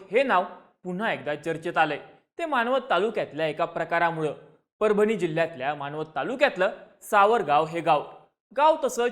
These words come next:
छोटंसं, पण इथल्या लहान मुलांना शिकण्यासाठी जिल्हा परिषदेची एक शाळा आहे. सावर गावातले आई-वडील आपल्या मुलांना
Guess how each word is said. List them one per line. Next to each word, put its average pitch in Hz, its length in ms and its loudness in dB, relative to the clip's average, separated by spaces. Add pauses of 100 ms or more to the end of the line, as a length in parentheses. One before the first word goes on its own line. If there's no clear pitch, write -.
छोटंसं, 214 420 0 (380)
पण 302 120 -6
इथल्या 311 240 -2
लहान 214 300 -4
मुलांना 156 520 -2
शिकण्यासाठी 220 680 -4 (340)
जिल्हा 247 240 0
परिषदेची 180 680 -4
एक 156 120 -6
शाळा 160 300 2
आहे. 151 200 4 (440)
सावर 240 340 6
गावातले 196 440 6
आई-वडील 165 500 2
आपल्या 156 280 0
मुलांना 160 440 -4